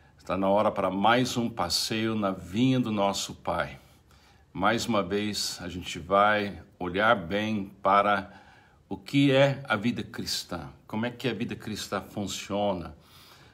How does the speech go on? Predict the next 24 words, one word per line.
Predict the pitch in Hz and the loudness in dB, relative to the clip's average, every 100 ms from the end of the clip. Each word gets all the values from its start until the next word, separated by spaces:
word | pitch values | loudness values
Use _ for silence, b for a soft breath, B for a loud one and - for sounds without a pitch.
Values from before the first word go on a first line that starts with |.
| _ | _
por | 101 98 | -8 -8
que | - 131 | 0 4
eu | 139 | 4
estou | 131 131 127 123 113 113 B B B _ | 2 2 4 6 4 -2 B B B _
vivendo | 87 120 120 87 117 156 151 101 | 0 2 2 2 0 2 2 0
a | |
vida | 92 87 85 | -2 -8 -12
cristã, | - 78 - - 76 71 - | -12 -14 -14 -12 -12 -12 -2
qual | 107 | 2
é | 117 | 2
o | 107 | 0
alvo | 90 90 110 117 90 82 | 0 4 4 4 -2 -8
da | 90 | -8
vida | 78 80 | -8 -10
cristã. | 78 - 73 - 71 69 69 - b b b b b _ | -12 -14 -12 -12 -12 -14 -18 -20 b b b b b _
Em | - | -8
outras | 90 101 95 87 | -2 -2 -4 -6
palavras, | - 90 98 110 101 90 85 - - | -2 4 6 6 4 -2 -4 -8 -10
a | 90 | -12
gente | 90 87 - | -10 -8 -10
vai | 82 98 98 | 0 2 4
olhar | 92 92 95 | 2 0 -2
para | 98 92 | -4 -6
Jesus, | 92 82 78 71 - | -6 -8 -10 -12 -14